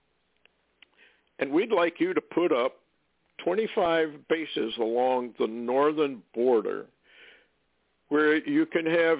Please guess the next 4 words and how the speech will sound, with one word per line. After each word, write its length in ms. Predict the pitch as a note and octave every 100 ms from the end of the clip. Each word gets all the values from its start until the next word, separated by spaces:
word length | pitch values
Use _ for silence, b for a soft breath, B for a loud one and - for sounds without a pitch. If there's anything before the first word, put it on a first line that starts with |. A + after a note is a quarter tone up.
| B2+
your 360 | C3+ C3+ B2+ -
bombers, 640 | B2+ A2+ A#2 B2 D3 G#3 A#3 - - _ _ _ b b _
your 320 | A2+ A#2 C3+ A#2
missiles." 520 | A2+ A2 - -